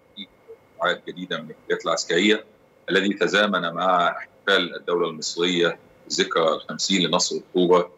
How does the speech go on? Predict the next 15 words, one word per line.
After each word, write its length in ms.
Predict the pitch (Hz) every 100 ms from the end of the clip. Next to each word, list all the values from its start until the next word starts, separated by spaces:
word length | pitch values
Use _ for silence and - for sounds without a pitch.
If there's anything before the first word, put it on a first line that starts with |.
| _ _ _ _ 82
وجمع 1200 | 87 87 85 82 82 80 80 80 78 117 113 92
الماضي 480 | 90 87 110 107 101
بالحاضر، 640 | 87 - 110 110 101 98 - _
آه، 160 | 82 -
كان، 240 | - 113 110
آه، 1200 | 104 - - 82 82 80 80 80 80 80 80 80 78 78 76 80 - - - - - -
فيما 160 | 110 101
يتعلق 380 | 98 107 107
بالجيش 380 | 92 87 110 -
المصري، 480 | 92 107 104 82 - - - - - 80
آه، 140 | 80
بال-، 480 | 80 76 82 80 80
بال-، 360 | 80 78 78 78
بال-، 760 | 78 76 - 76 - - 76 -
بالنصر 500 | - 101 - 87 82